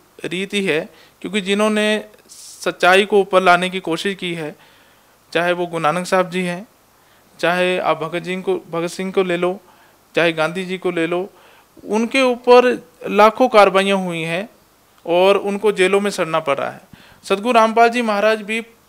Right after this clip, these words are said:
पूरे संस-, पूरे विश्व का परोपकार का काम कर रहे हैं।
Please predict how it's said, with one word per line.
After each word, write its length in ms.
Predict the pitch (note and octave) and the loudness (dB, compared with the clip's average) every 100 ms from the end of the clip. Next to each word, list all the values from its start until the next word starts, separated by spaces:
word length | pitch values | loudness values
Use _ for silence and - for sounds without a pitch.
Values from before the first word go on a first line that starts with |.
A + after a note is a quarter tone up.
| _ | _
पूरे 260 | - A#3 C4 | -10 -4 -4
संस-, 320 | G#3 G#3+ G#3 | -4 -10 -10
पूरे 200 | A3 A#3+ | -8 -6
विश्व 320 | A#3 G#3 - | -6 -8 -8
का 240 | A#3 A3 G#3+ | -8 0 0
परोपकार 640 | G#3+ G#3 A3 G#3+ G3+ G3 | 2 0 0 2 4 4
का 120 | G3 | 2
काम 260 | F#3+ F3+ F3+ | 2 2 2
कर 180 | F3 E3 | 0 0
रहे 160 | D#3+ | 0
हैं। 240 | D#3+ D#3+ | -4 -8